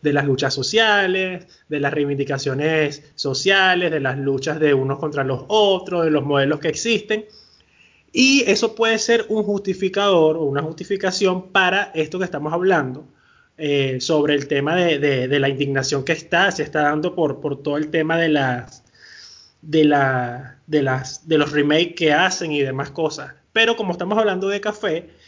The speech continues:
una de las cosas particulares del café es que lleva a la gente a hablar paja.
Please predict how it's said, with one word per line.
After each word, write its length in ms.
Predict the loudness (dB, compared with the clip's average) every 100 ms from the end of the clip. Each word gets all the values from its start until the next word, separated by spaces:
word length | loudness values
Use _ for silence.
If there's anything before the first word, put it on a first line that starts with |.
| _ _ -20 -6
una 260 | -2 0 2
de 80 | 0
las 140 | 0
cosas 340 | -4 -4 -6
particulares 880 | -6 -2 -2 -2 -8 -4 0 2 0
del 120 | -4
café 460 | -8 -6 -4 -4 -4
es 80 | -6
que 120 | -2
lleva 180 | -2 0
a 40 |
la 80 | -2
gente 340 | -2 -4 -4
a 60 | -4
hablar 460 | -2 -2 -4 -8 -2
paja. 480 | -2 -2 -6 -10